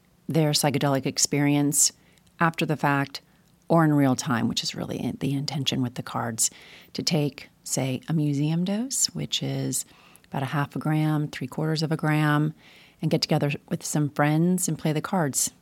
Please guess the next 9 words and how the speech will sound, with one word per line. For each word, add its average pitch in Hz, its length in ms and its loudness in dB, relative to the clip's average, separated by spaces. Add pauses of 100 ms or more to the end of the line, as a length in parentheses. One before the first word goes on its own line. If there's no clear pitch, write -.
Start 165 240 0
to 165 80 -2
laugh, 151 440 0 (420)
see - 200 -2
what 139 120 0
happens. 143 520 -8 (300)
So 160 320 4
what 139 260 4
is 190 460 4